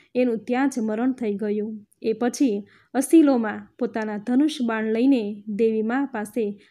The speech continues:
આવીને ઊભો અને બાણોની વર્ષા કરવા લાગ્યો, પણ એ ઘાયલ થઈ ગયો. એનું આખું શરીર એક એક બાણથી જાણે વિંધાઈ ગયું. લોહી વહેવા લાગ્યું. તોય એવી દશામાં એ એક હાથે ગદા લઈને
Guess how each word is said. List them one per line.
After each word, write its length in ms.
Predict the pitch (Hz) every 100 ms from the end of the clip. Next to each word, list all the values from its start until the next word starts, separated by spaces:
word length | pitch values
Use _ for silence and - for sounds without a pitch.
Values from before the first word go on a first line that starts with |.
| _
આવીને 360 | 226 220 233 269
ઊભો 520 | 233 208 208 208 220 _ 247
અને 260 | 277 226
બાણોની 480 | 208 214 214 214 208
વર્ષા 320 | 208 - 277
કરવા 320 | 277 220 202
લાગ્યો, 540 | 202 202 196 208 214 - _ -
પણ 160 | 226 214
એ 240 | - 262 294
ઘાયલ 380 | 240 214 214 208
થઈ 200 | 220 208
ગયો. 460 | 214 214 214 214 _ _ - _
એનું 300 | 254 247 226
આખું 320 | 254 - 370 359
શરીર 400 | - 254 247 214 -
એક 260 | 254 302 302 -
એક 240 | 247 247
બાણથી 600 | 208 214 240 247 262 202
જાણે 340 | 202 214 208
વિંધાઈ 380 | 202 208 254 269
ગયું. 460 | 208 202 202 214 - _ _ -
લોહી 300 | 233 277 294
વહેવા 340 | 240 226 220 208
લાગ્યું. 560 | 214 214 208 208 208 _ 262
તોય 340 | 269 233 202 - _ -
એવી 240 | 254 294 294
દશામાં 680 | 226 - 247 262 226 208 -
એ 160 | 233 220
એક 280 | 220 294 294
હાથે 420 | 226 214 208 240
ગદા 340 | 202 214 208 208
લઈને 540 | 226 277 220 208